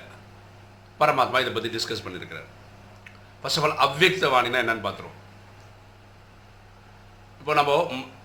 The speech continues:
சென்டர்ஸ்ல படிக்கிறது, Monday to Saturday வந்து பரமாத்மா பிரம்மா அவர் சரீரத்துல வந்து எடுத்ததெல்லாம் Monday to Saturday படிக்கணும். ஓகேவா? சண்டே மட்டும் படிக்கிறது எப்படின்னா, தாதியோட உடம்புல,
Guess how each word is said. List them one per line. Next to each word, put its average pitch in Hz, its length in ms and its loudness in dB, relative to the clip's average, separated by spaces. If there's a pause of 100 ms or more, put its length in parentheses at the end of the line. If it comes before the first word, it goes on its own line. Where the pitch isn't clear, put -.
(560)
சென்டர்ஸ்ல 175 520 4
படிக்கிறது, 123 600 0
Monday 170 580 2
to 160 360 4
Saturday 123 400 4
வந்து 110 500 -2 (160)
பரமாத்மா 127 680 0 (840)
பிரம்மா 131 460 4
அவர் 123 200 0
சரீரத்துல 135 600 0
வந்து 123 480 0
எடுத்ததெல்லாம் 127 760 -2
Monday 135 380 2
to 113 160 -2
Saturday 113 280 2
படிக்கணும். 104 420 -6 (840)
ஓகேவா? 101 440 -4 (440)
சண்டே 202 380 6
மட்டும் 151 360 0
படிக்கிறது 120 320 0
எப்படின்னா, 101 400 -2 (640)
தாதியோட 147 600 6
உடம்புல, 104 340 -2